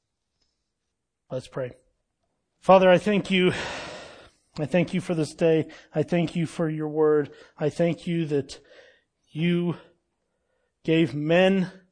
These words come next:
like Paul to show us these things, to show us the error and to show us the truth. And Lord, as we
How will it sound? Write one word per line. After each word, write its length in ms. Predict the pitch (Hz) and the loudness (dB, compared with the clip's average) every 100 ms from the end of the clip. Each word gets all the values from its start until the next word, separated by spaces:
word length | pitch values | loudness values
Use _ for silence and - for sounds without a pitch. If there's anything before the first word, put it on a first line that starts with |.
| _ | _
like 320 | 156 156 165 - | -2 -2 -2 -6
Paul 520 | 175 160 143 139 - _ _ _ _ _ _ _ _ _ _ _ _ _ - | 0 2 0 -2 -10 _ _ _ _ _ _ _ _ _ _ _ _ _ -12
to 100 | 143 | -10
show 460 | - - 202 196 | -4 4 4 4
us 500 | 156 123 - - - - _ _ _ _ | 0 -2 -10 -16 -18 -20 _ _ _ _
these 320 | 147 147 - | -6 -6 -8
things, 500 | - 147 135 123 - - _ _ | -6 -6 -6 -12 -18 -20 _ _
to 100 | - | -12
show 440 | - - 185 190 175 | -10 -2 0 2 2
us 420 | 143 - - - _ _ _ _ _ _ _ _ | 0 -4 -16 -20 _ _ _ _ _ _ _ _
the 180 | 160 165 | -8 0
error 640 | 185 190 175 143 120 - _ _ | 4 4 4 0 -4 -14 _ _
and 120 | - 135 | -10 -10
to 80 | |
show 400 | - - 175 170 | -10 -2 2 4
us 280 | 170 170 - | 4 2 -2
the 140 | - 151 | -10 -12
truth. 760 | - - 190 180 135 - - _ _ _ _ _ _ _ _ _ _ _ _ _ _ _ _ | -12 -6 -2 -2 -4 -10 -20 _ _ _ _ _ _ _ _ _ _ _ _ _ _ _ _
And 140 | - 143 | -14 -6
Lord, 380 | 151 160 165 147 - _ _ _ _ _ _ _ _ _ _ _ _ _ _ _ _ _ _ | 2 2 2 -4 -16 _ _ _ _ _ _ _ _ _ _ _ _ _ _ _ _ _ _
as 200 | 139 - | -10 -8
we 320 | 143 147 - | -8 -8 -10